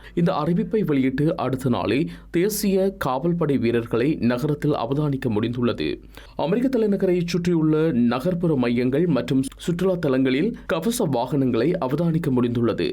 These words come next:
எண்ணூறு தேசிய காவல்படை துருப்புக்களும் ஐநூறு மத்திய சட்ட செயலாக்க அதிகாரிகளும் நிலைநிறுத்தப்படுவார்கள் என எதிர்பார்க்கப்படுகிறது. பார்க்கப்படுவதாக அதிகாரிகள் தெரிவித்துள்ளனர். எனினும், வாஷிங்டனில் குற்றங்கள் கட்டுப்பாட்டை மீறி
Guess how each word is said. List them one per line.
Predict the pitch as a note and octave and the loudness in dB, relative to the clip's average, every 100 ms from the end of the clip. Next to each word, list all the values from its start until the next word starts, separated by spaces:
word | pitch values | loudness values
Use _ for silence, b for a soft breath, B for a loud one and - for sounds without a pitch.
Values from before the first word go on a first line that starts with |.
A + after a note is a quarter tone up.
| - | 0
எண்ணூறு | C3 D#3+ D#3+ D3+ E3+ | 0 2 2 2 2
தேசிய | C#3 B2+ B2+ B2 B2+ D3 | 2 0 2 0 0 -2
காவல்படை | D3 D#3+ D#3+ C#3+ C3+ | 0 0 0 0 0
துருப்புக்களும் | C3 A2+ A#2 B2 B2 F3+ F3 B B | 0 -2 -2 0 0 0 -6 B B
ஐநூறு | C3 E3+ A3+ G#3+ G3+ | -2 0 2 2 2
மத்திய | B2+ B2+ B2+ D#3 D#3 | 0 -2 -2 0 0
சட்ட | E3 - E3 D#3 G3+ G3 | 0 -4 -6 -2 -2 0
செயலாக்க | D#3 D3+ C#3+ - A2 | 2 2 0 -2 -2
அதிகாரிகளும் | A#2+ C3 C3 B2+ B2 C#3 E3+ | 0 0 0 0 0 2 2
நிலைநிறுத்தப்படுவார்கள் | A#2+ C3 D#3+ F3+ D3+ C#3+ C#3+ C#3 B2 A#2+ A#2 A#2+ B2+ G#2+ | 2 2 2 2 2 2 0 -2 0 0 0 0 0 2
என | B2 | 2
எதிர்பார்க்கப்படுகிறது. | D3+ B2 C3+ C#3 B2 B2 | 0 0 0 -2 -4 -4
பார்க்கப்படுவதாக | B2 A#2 A2 A2 G2 A#2 D#3 | -6 -4 -2 -2 -2 -2 0
அதிகாரிகள் | F3 A2 B2 D3+ C3 B2 B2 A#2 A#2 | 0 0 -2 0 0 0 0 -2 -2
தெரிவித்துள்ளனர். | C3 - A2 F2 D#2 G#1+ - B B B B | -4 -2 -4 -4 -2 -4 -6 B B B B
எனினும், | G#3+ C4 C4+ C4+ | 0 2 4 4
வாஷிங்டனில் | C3 C3+ D#3 D3 C#3+ E3 | 2 2 2 2 0 0
குற்றங்கள் | C3+ C3 C3+ C3+ | -2 0 0 0
கட்டுப்பாட்டை | C3+ A2+ B2+ A#2 B2+ C3 | 0 -2 -2 -4 0 2
மீறி | A#2 B2 | 2 2